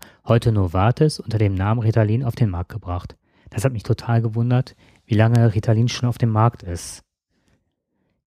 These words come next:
Ähm, neunzehnhundertsechzig und neunzehnhundert, also in den sechzigern, beziehungsweise in den siebziger Jahren, wurde das Störungsbild als minimale zerebrale Dysfunktion, M C D, bezeichnet,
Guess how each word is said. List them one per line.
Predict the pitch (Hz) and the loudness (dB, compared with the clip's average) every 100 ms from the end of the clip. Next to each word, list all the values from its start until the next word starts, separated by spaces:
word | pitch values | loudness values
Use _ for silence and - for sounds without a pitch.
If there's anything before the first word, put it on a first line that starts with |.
| _ _ _ _ _ _ _ _ | _ _ _ _ _ _ _ _
Ähm, | 135 127 127 123 123 120 | 4 4 2 -2 -4 -2
neunzehnhundertsechzig | 123 147 - 143 180 180 175 - | 0 2 2 2 2 4 2 2
und | 120 113 | 0 2
neunzehnhundert, | 123 120 - 117 113 - - - - - _ | 0 0 0 0 -2 -10 -14 -16 -18 -20 _
also | - 113 113 | -4 0 2
in | 104 | 0
den | 107 | 2
sechzigern, | 113 147 - 156 139 143 143 147 - _ _ _ _ _ _ _ _ - | 2 2 0 0 2 2 0 -4 -10 _ _ _ _ _ _ _ _ 0
beziehungsweise | 135 - 135 123 127 110 | 0 2 0 2 0 0
in | |
den | 104 101 | -2 -2
siebziger | 131 - 156 143 | -4 -4 -4 0
Jahren, | 127 120 127 127 123 - - _ - | 0 0 0 -4 -8 -18 -20 _ 2
wurde | 127 120 | 4 4
das | 113 - | 2 2
Störungsbild | 135 139 135 - 135 135 - - _ _ _ _ | 2 2 0 -4 -2 -2 -6 -16 _ _ _ _
als | 127 - 127 | 0 2 0
minimale | 131 123 120 131 135 | 0 2 2 2 0
zerebrale | - 135 113 113 110 120 113 | 2 2 2 2 2 2 2
Dysfunktion, | 123 - 101 - 104 95 123 | 2 2 0 -4 -4 -4 -2
M | 110 | -2
C | - 113 | 0 2
D, | 113 104 | 2 2
bezeichnet, | 98 - 92 90 - 90 | -2 -8 -6 -6 -6 -10